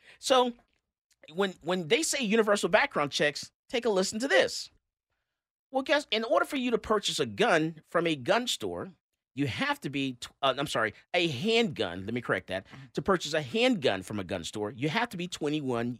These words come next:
Speaker 1: years of age or up. Gotta be
Speaker 2: Mm-hmm.
Speaker 1: twenty-one to purchase that handgun. All right, so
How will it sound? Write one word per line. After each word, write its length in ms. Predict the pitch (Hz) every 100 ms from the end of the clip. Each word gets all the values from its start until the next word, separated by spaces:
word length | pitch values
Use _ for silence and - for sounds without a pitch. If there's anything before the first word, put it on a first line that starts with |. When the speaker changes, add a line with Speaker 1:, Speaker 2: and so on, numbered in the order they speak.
| 101
Speaker 1:
years 380 | 104 110 101 -
of 120 | 139 165
age 240 | 165 131
or 100 | 170
up. 220 | 233 - _ _ _
Gotta 140 | 226
be 60 | 233
Speaker 2:
Mm-hmm. 80 | 180
Speaker 1:
twenty-one 440 | 180 160 202 156
to 100 | 107
purchase 220 | 113 120 135
that 120 | 143
handgun. 380 | 180 202 95 64 _ _ _ _ _ _ _ _ _
All 80 | 92
right, 140 | 98
so 400 | - 139 120 120